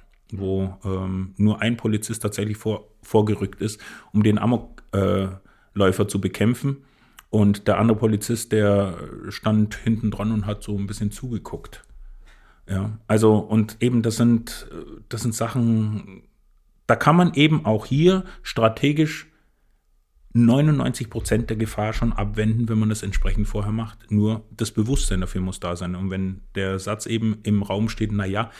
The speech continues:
hier wird schon nichts passieren" oder "Dafür haben wir kein Geld", na gut, erklären Sie das mal den Eltern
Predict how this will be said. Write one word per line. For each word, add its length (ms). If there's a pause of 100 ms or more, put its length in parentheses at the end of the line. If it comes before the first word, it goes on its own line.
(100)
hier 240
wird 160
schon 240
nichts 360
passieren" 580 (880)
oder 300 (260)
"Dafür 340
haben 240
wir 140
kein 240
Geld", 320 (240)
na 80
gut, 180
erklären 340
Sie 60
das 160
mal 160
den 160
Eltern 440